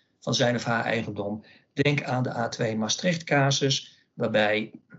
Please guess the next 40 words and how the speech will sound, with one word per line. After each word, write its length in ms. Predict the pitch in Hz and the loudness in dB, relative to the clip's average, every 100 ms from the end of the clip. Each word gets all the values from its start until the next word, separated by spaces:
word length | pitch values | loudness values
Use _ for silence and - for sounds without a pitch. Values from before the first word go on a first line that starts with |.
| _ _ _ | _ _ _
eh, 360 | 113 110 107 110 - _ _ _ _ _ _ _ _ - | -4 -2 -2 -6 -12 _ _ _ _ _ _ _ _ -10
ten 180 | - 117 | -4 -2
koste 320 | 131 117 - | -2 -2 -4
van 120 | 113 110 | -4 0
heel 180 | 123 | 2
veel 280 | 139 117 107 | 2 0 -4
belastinggeld 920 | 113 117 139 117 107 113 101 - - - _ | 0 0 0 -4 -4 -4 -4 -6 -12 -20 _
een 120 | - | 0
weg 220 | 117 110 - | 0 0 -4
onder 220 | 107 104 | -8 -8
de 60 | |
grond 300 | - 147 170 | 0 4 4
is 120 | 160 - | 2 -2
gebracht. 380 | 135 127 139 | 0 0 0
En 180 | - 175 | -2 0
we 60 | 160 | 0
zagen 380 | - 110 110 113 | 0 -2 -2 -8
dat 140 | 104 | -10
de 80 | 107 | -6
woningen 400 | 98 101 104 107 | -6 -6 -8 -6
in 120 | 120 | -4
waarde 280 | 120 123 135 | -2 0 0
stijgen 640 | - - 160 156 - 120 - - - | 0 4 4 4 0 -4 -10 -20 -12
in 100 | - | -4
de 80 | 117 | 0
omgeving. 540 | 110 110 101 - 107 | 0 -2 -6 -6 -10
Kun 220 | - 175 160 | 0 4 6
je 100 | 120 | 6
dan 280 | 107 120 | 4 2
bij 160 | 117 113 | 0 -2
die 140 | 131 | 0
zittende 840 | 135 139 151 220 208 170 139 123 - _ _ _ _ | 4 4 6 4 4 4 4 2 -2 _ _ _ _
eigenaren 800 | 139 117 - 127 120 113 110 110 - _ - | -6 -4 -4 -4 -2 0 -2 -4 -10 _ -4
langs 340 | 117 110 117 | 0 0 -2
om 100 | 117 | -6
te 80 | 107 | -4
zeggen: 300 | - 113 120 | -4 -4 -6
van, 120 | 120 | -2
"Wacht 200 | 135 139 | -2 -2
even, 560 | - 113 110 135 180 | -4 -4 -2 0 -2